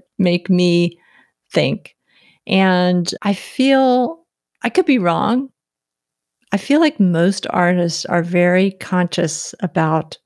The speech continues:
why they are creating the art that they're creating. And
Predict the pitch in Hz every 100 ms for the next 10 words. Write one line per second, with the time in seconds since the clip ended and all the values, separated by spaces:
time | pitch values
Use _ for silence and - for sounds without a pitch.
0 | _ _ _ _ 185 175 185 208 214 196
1 | 175 170 175 - 170 170 165 170 _ _
2 | - - 202 196 202 202 202 208 208 196
3 | _ _ - - 170 165 - _ - 160
4 | 156 160 - - - - - - 202 _
5 | _ _ _ - 180 175 170 165 160 160
6 | 165 160